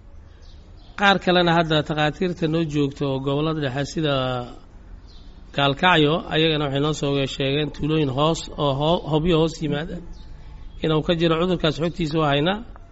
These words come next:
Waa cudur geela ku dhaca, aadna u baabi'iya markii uu neefka ku dhaco, waxaana keena nooc bakteeriyada ka mid ah. Magaciisa waxaa la yidhaahdaa cudurkaani Pasteurellosis aa la yidhaahdaa, Soomaalida si waxay u taqaanaa guux.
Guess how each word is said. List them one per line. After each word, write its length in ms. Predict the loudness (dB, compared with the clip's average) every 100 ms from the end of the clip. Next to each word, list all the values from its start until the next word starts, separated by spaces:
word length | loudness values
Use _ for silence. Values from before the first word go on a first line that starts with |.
| -18 -18 -18 -8
Waa 160 | -2 0
cudur 260 | 2 2 2
geela 300 | 4 4 4
ku 140 | 0 0
dhaca, 280 | 2 2 -2 -8 -18 -18 -18 -18 -18 -16 -16 0
aadna 460 | 4 6 6 4 4 0
u 160 | -4 -2
baabi'iya 540 | 2 2 2 0 0
markii 360 | 0 -2 -2 0
uu 140 | 0 2
neefka 280 | 0 0 -2
ku 80 | 0
dhaco, 200 | 2 2
waxaana 280 | 2 2 2
keena 320 | 2 0 0 -4 -12 -16 -14 -14 -14 -4
nooc 200 | 0 2
bakteeriyada 540 | 2 2 4 6 6 4
ka 120 | 2
mid 180 | 4 4
ah. 100 | 2 0 0
Magaciisa 420 | 2 4 2 2
waxaa 160 | 2 4
la 80 |
yidhaahdaa 440 | 4 2 2 2 0 -2
cudurkaani 580 | 2 2 2 2 2 0 -4 -10 -12 -12 -8
Pasteurellosis 720 | 0 0 2 4 4 4 0 2
aa 100 | 4
la 80 | 4
yidhaahdaa, 240 | 2 2
Soomaalida 420 | 2 4 4 2
si 100 | 0
waxay 180 | 0 0
u 40 |
taqaanaa 420 | 0 0 2 2 0
guux. 280 | 2 2